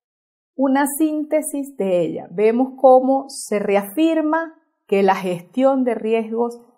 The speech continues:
es una prioridad de todas las políticas públicas nacionales, así como se incorpora dentro de los elementos de estrategia de desarrollo, con los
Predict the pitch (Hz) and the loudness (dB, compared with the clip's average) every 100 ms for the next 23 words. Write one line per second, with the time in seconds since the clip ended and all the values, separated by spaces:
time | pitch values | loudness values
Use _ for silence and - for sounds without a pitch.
0 | _ _ _ 196 226 226 269 262 269 262 | _ _ _ 2 2 2 4 4 4 -2
1 | - 233 233 214 208 202 233 302 - 208 | 2 6 6 6 4 4 4 4 -2 0
2 | 220 214 - 277 330 320 294 - 220 226 | 2 0 4 6 8 4 2 2 2 4
3 | 254 277 262 247 - - - 330 302 302 | 2 0 0 0 0 -2 4 4 4 0
4 | 311 269 269 190 190 180 170 190 214 269 | 0 -2 -2 -4 -4 -4 -2 0 0 -4
5 | 277 - 190 - 262 311 - _ _ _ | -6 -6 -6 -2 -2 -2 -6 _ _ _
6 | 208 196 190 - 220 202 202 233 254 254 | -4 -2 -2 -2 -2 -2 0 2 2 4
7 | 226 247 277 285 _ _ _ 190 202 202 | 4 6 4 -2 _ _ _ 2 4 4
8 | 202 196 185 180 180 - - 208 202 202 | 4 4 4 4 4 2 2 4 4 4
9 | 196 285 285 302 277 254 - 190 165 202 | 2 2 2 2 2 -2 0 0 0 2
10 | 202 247 294 277 262 240 214 - 165 165 | 2 2 2 2 4 2 0 -2 -2 2
11 | 170 143 - - _ _ _ _ - 269 | 2 2 -4 -14 _ _ _ _ 2 4
12 | 269 | 2